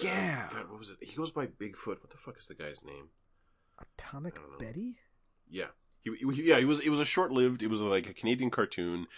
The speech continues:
Speaker 2: It had good animation. <laughs> And then I saw that that guy opened up a studio. So I'm like, "Oh, I should watch this, see what comes out of this studio." You know what came out of that studio? Shank. <laughs> That was the first thing he did was Shank. It was fucking amazing that they did Shank too, and
Speaker 3: Atomic
Speaker 2: then they
Speaker 3: Betty
Speaker 2: did
Speaker 3: actually looks stylistically kinda like Powerpuff Girls. <laughs>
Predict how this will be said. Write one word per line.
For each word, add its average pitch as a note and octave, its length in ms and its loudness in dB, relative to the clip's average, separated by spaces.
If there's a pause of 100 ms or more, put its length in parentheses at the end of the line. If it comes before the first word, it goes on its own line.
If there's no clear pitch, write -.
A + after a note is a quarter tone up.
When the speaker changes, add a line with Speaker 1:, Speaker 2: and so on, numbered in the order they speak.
(180)
Speaker 2:
It G#2 80 -2
had B2 140 4
good B2 140 8
animation. F2+ 800 6
<laughs> - 300 -6
And G#2 220 2
then G#2+ 220 6
I G#2 100 4
saw F2+ 280 0
that F#2 180 -2
that F2 200 -2
guy E2+ 160 0
opened D2+ 300 -8
up D#2+ 120 -8
a - 40 -10
studio. G#2+ 380 2
So - 140 -6
I'm F2+ 80 -4
like, E2+ 180 -4
"Oh, G#2 80 0
I F#2+ 80 -6
should G2 160 -2
watch A2 260 0
this, - 220 -6 (240)
see B2 140 2
what G2+ 120 0
comes G2 220 -4
out F2+ 100 2
of D#2+ 60 -6
this F2+ 100 -2
studio." A#2+ 340 0
You D#2 120 -6
know C3 80 4
what G#3+ 100 4
came G#3 180 0
out F3 60 6
of E3+ 60 2
that E3 160 2
studio? E3+ 460 2
Shank. - 500 -6 (200)
<laughs> - 220 -16
That - 400 8
was C#3 120 8
the - 100 10
first - 320 8
thing D#3+ 140 8
he D#3 140 2
did B2+ 180 2
was F2+ 120 -6
Shank. - 460 0 (200)
It - 80 -4
was - 100 -12
fucking - 260 -4
amazing E2 400 -4
that C#2+ 80 -8
they C#2 80 -8
did C#2 160 -10
Shank - 260 -12
too, C#3+ 100 -4
and D3+ 60 0
Speaker 3:
Atomic A#3 220 2
Speaker 2:
then D3 60 -4
they A3+ 40 6
Speaker 3:
Betty B3 120 6
Speaker 2:
did G3 80 6
Speaker 3:
actually F3+ 240 2
looks - 360 0 (300)
stylistically F3 580 2
kinda F3 160 -2
like F3 160 2
Powerpuff F3+ 420 4
Girls. F3 520 -4
<laughs> - 40 -18